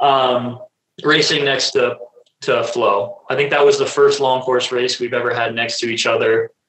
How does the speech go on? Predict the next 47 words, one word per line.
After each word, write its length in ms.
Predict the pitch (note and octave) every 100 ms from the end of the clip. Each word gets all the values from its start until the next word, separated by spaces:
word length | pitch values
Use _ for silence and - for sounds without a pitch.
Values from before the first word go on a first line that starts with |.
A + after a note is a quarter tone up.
| -
Uh, 340 | B2 A#2+ A2+ A#2
and 120 | B2
I 80 | C3
remember 300 | C3 B2+ A#2+
in 100 | A#2+
twenty 280 | - B2 A#2+
twelve 460 | - B2+ B2 A#2
watching 360 | A#2 A#2 A#2 A#2+
this 140 | A2
guy 300 | - A#2 A#2
from 320 | A2+ A#2 A#2
lane 220 | A#2 A#2 A2+
one 200 | A#2 A#2
or 120 | A2+
lane 160 | A2
eight, 320 | A2 A#2 A2+ -
I 80 | A#2
forget 300 | B2 A#2 A#2
where 100 | A#2
he 60 |
was, 240 | A#2 A#2 A#2
he's 100 | A#2+
on 100 | A#2
the 60 |
outside 380 | A2 B2 B2 A#2
lane, 400 | A#2+ A#2+ A#2+ -
win 160 | B2 A#2+
a 80 | A#2+
gold 220 | A#2+ A#2+
medal. 440 | A2+ A2 G#2 - -
Um, 560 | A#2+ A2+ A2+ A2+ A2+ _ _ _ - _ _ _
so 100 | -
it's, 180 | E3+ E3
it's, 220 | F3 D#3+
it's 180 | E3 D#3+
still, 400 | - A3 A3 F3
it's 220 | E3 E3
still 280 | - - A3
strange 480 | G3+ - D#3+ F3+ -
for 120 | F#3
me 160 | F#3+ F#3+
where 200 | D#3+ C#3+
this 200 | C#3 -
sport 240 | C#3+ C#3
has 160 | - -
taken 320 | C3 C3+ D#3+
me. 260 | E3+ E3+